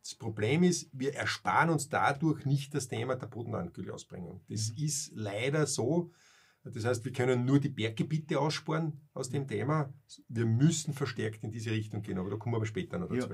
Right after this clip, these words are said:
Speaker 2: Ja, äh, wenn ich natürlich Wasser dazu setze, weil es wäre ja re-, relativ simpel, äh, ich nehme vor allem Regenwasser, das hätte ich kostengünstig zur Verfügung.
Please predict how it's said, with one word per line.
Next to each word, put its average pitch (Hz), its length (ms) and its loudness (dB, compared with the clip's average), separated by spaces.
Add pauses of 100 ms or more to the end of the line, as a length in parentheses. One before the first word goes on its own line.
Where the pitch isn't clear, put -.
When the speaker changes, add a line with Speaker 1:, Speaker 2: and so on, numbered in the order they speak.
(180)
Speaker 2:
Ja, 117 240 0
äh, - 160 -10
wenn 127 140 2
ich 147 60 0
natürlich 143 360 -2
Wasser 135 280 2
dazu 147 320 -4
setze, 156 400 -4
weil 117 120 -2
es 117 180 -4
wäre 107 180 0
ja 110 160 2
re-, 104 380 -6
relativ 110 400 -4
simpel, 135 540 -6
äh, 107 200 0
ich - 360 -6
nehme 101 240 -4
vor 95 140 -8
allem 95 120 -6
Regenwasser, 143 580 -2
das 110 240 -8
hätte - 160 -12
ich 107 60 -10
kostengünstig 147 720 -6
zur 131 140 -6
Verfügung. 127 520 -6